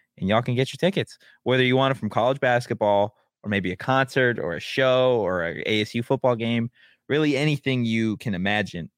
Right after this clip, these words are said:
you can get tickets for it on Game Time. Again,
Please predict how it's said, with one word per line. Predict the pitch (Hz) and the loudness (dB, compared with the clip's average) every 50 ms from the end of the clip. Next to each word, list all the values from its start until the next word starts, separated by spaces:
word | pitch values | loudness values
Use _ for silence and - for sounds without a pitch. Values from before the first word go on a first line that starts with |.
| _ _ _ _ | _ _ _ _
you | - 90 | -10 -8
can | - 92 90 | -6 -4 -2
get | 90 92 - | -2 -2 -2
tickets | - 104 - 95 92 - | -2 -2 -2 -4 -8 -6
for | - - 92 85 69 | -4 -2 0 0 -2
it | - - _ _ _ _ _ _ _ _ _ _ _ _ _ - - _ - | -4 -8 _ _ _ _ _ _ _ _ _ _ _ _ _ -20 -20 _ -6
on | - 117 117 113 113 110 107 101 - _ _ _ _ _ _ _ _ | -2 0 2 2 2 2 0 -2 -4 _ _ _ _ _ _ _ _
Game | 110 98 90 82 | -4 -4 -4 -4
Time. | 80 - 87 - - - _ _ _ | -6 -8 -8 -8 -10 -14 _ _ _
Again, | - 104 110 87 - | -4 -4 -2 -4 -4